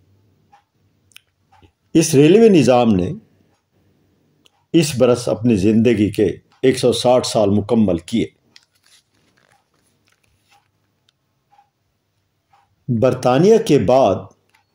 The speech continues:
अमेरिका और यूरोपीय ममालिक ने भी इस रेलवे निज़ाम को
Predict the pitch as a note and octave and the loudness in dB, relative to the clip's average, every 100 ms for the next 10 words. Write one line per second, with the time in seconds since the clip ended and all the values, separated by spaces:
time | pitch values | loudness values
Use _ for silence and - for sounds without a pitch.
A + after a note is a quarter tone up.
0 | _ _ _ _ _ - B2 A2+ A#2 - | _ _ _ _ _ -6 -2 0 0 2
1 | F3+ E3+ A2 A#2+ C3+ F3+ E3+ B2 A2 G#2+ | 2 2 2 2 2 2 2 2 2 0
2 | G#2+ G#2 G2+ F#2+ B2 A2+ B2+ G#3 _ _ | -2 -2 -2 -2 -2 0 -2 -6 _ _
3 | _ _ _ _ _ _ _ _ _ _ | _ _ _ _ _ _ _ _ _ _
4 | _ - - C#3 C#3+ - F#2+ A#2 B2 A#2 | _ -20 -2 0 0 -2 -2 0 2 0
5 | G#2+ G2+ G#2+ A2+ A2 A2 F2 | 0 0 0 0 -2 -2 -6